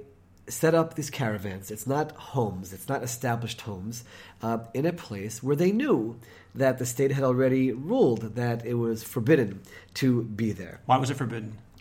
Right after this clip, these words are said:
Speaker 1: Uh, it's owned by Palestinians, and there's, there's, there's facts on the ground. And, and again, our emotions can say, "But we don't want to hear that. Uh, we're not happy about the fact that Palestinians own land in Israel." People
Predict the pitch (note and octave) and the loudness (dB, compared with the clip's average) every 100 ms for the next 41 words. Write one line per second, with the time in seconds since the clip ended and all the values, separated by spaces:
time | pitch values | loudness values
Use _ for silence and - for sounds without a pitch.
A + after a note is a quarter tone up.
0 | - - - C3 B2 B2+ - D3 B2+ C3+ | -20 -14 -2 2 2 0 2 2 4 4
1 | B2+ B2 A#2+ A#2 A#2 - F2+ F#2+ D#3 D#3+ | 4 2 0 -2 -4 -6 -6 -6 -8 -10
2 | A2 G#2+ G#2+ G#2 G#2 G#2 G#2 F2+ - G#2 | -8 -4 -4 -4 -2 -2 -2 -6 -6 -6
3 | G2 - - - B2+ B2 - B2 A2 G2 | -6 -12 -18 -4 0 0 -2 -4 -4 -6
4 | F#2 F#2+ B2+ B2 A2 A2+ - - C#3+ C#3+ | -8 -6 -4 -2 -4 -6 -8 0 4 8
5 | G3 G#2 F#2 - - - C#3 C#3+ D3 E3+ | 6 4 -4 -14 -8 4 6 8 10 8
6 | D#3+ C3 - B2+ C3+ C3 A#2+ B2 E3 E3+ | 6 2 0 0 4 6 6 6 6 8
7 | E3+ D#3+ F#3 F3+ A#2 G#2 - A#2 A#2 A#2 | 8 8 6 6 4 -4 -6 -2 0 2
8 | A2+ C#3+ D3+ F3 F#3+ E3+ C3 A#2+ B2 B2 | 2 2 4 4 6 4 4 2 0 -2
9 | B2 A#2+ A2+ B2 A#2 A#2 A#2+ A#2+ A2+ A2 | -2 -2 -2 0 0 2 2 2 2 0
10 | G#2+ G#2+ G2 D3+ C#3+ D#3 | -2 -4 -6 2 4 4